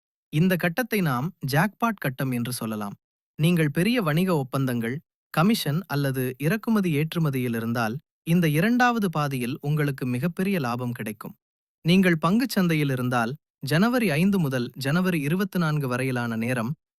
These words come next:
லாபத்தை பதிவு செய்ய மிகச்சிறந்தது. புதிய ஆபத்தான முதலீடுகளுக்கு முன் யோசிக்கவும், ஆனால் உங்களிடம் இருப்பதை நிர்வகிக்கவும் லாபத்தை எடுக்கவும் இது நல்ல நேரம். ஆனால் சொத்து விஷயத்தில் ஒரு மிகப்பெரிய எச்சரிக்கை உள்ளது.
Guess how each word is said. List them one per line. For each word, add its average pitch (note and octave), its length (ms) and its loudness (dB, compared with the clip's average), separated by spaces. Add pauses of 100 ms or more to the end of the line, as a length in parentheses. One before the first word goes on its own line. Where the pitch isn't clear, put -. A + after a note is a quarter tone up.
லாபத்தை G3 540 0
பதிவு D3 320 -4
செய்ய B2+ 260 -4
மிகச்சிறந்தது. A2+ 680 -6 (540)
புதிய A#3+ 340 4
ஆபத்தான F#3+ 520 2
முதலீடுகளுக்கு D3 800 0 (360)
முன் F#3+ 220 2
யோசிக்கவும், C#3 640 -2 (300)
ஆனால் C#3 360 2 (260)
உங்களிடம் A3+ 480 4
இருப்பதை G#3+ 460 2
நிர்வகிக்கவும் D3+ 720 0 (140)
லாபத்தை F3 540 0
எடுக்கவும் B2+ 500 -4 (100)
இது B2+ 200 -6
நல்ல A#2 260 -4
நேரம். G#2+ 340 -6
ஆனால் B2+ 360 0
சொத்து D#3+ 360 -2
விஷயத்தில் D#3 520 -2 (140)
ஒரு C3 160 -6
மிகப்பெரிய F#3+ 560 -2
எச்சரிக்கை C3+ 420 -4
உள்ளது. A2 340 -6